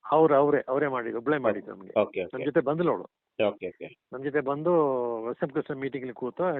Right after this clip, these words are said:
Speaker 1: ಮಾ-, ಮಾತ್ರ ಮಣ್ಣಪ್ಪನವ್ರು ಇದ್ರು.
Speaker 2: ಹಾ, ಹಾ.
Speaker 1: ಅಲ್ಲಿ, ಇಲ್ಲಿ ಅಖಿಲ ಕನ್ನಡ ಫೋಟೋ, ಈಗಲೂ ಫೋಟೋ ಇದೆ ಅದ್ರಲ್ಲಿ.
Speaker 2: ಅದೇ ಅಖಿಲ ಕನ್ನಡ ಸಮಾಜದಲ್ಲಿ ಒಂದು ಫೋಟೋ ಹಾಕಿದ್ದಿದೆಯಲ್ಲ, ಅದೇನಾ
Speaker 1: ಅದೇ,
Speaker 2: ಸರ್?
Speaker 1: ಅದೇ, ಅದೇ, ಅದೇ ಮೀಟಿಂಗ್. ಆ ಮೀಟಿಂಗ್ ಅಲ್ಲಿ ನಾನೊಂದು ಫೋಟೋ ಆಲ್ಬಮ್ ಕೊಟ್ಟೆ ಅವ್ರಿಗೆ.
Speaker 2: ಓಕೆ, ಓಕೆ.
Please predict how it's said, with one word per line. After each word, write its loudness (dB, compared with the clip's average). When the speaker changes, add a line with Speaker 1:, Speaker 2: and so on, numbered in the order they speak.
Speaker 1:
ಮಾ-, -4
ಮಾತ್ರ -2
ಮಣ್ಣಪ್ಪನವ್ರು -6
ಇದ್ರು. -8
Speaker 2:
ಹಾ, -2
ಹಾ. -4
Speaker 1:
ಅಲ್ಲಿ, -4
ಇಲ್ಲಿ 0
ಅಖಿಲ 0
ಕನ್ನಡ 0
ಫೋಟೋ, 0
ಈಗಲೂ 0
ಫೋಟೋ 0
ಇದೆ 2
ಅದ್ರಲ್ಲಿ. -2
Speaker 2:
ಅದೇ 6
ಅಖಿಲ 4
ಕನ್ನಡ 6
ಸಮಾಜದಲ್ಲಿ 6
ಒಂದು 2
ಫೋಟೋ 4
ಹಾಕಿದ್ದಿದೆಯಲ್ಲ, 4
ಅದೇನಾ 4
Speaker 1:
ಅದೇ, 2
Speaker 2:
ಸರ್? 6
Speaker 1:
ಅದೇ, 4
ಅದೇ, 2
ಅದೇ 2
ಮೀಟಿಂಗ್. -6
ಆ 4
ಮೀಟಿಂಗ್ 0
ಅಲ್ಲಿ 0
ನಾನೊಂದು 0
ಫೋಟೋ 2
ಆಲ್ಬಮ್ 4
ಕೊಟ್ಟೆ 0
ಅವ್ರಿಗೆ. -4
Speaker 2:
ಓಕೆ, 0
ಓಕೆ. -6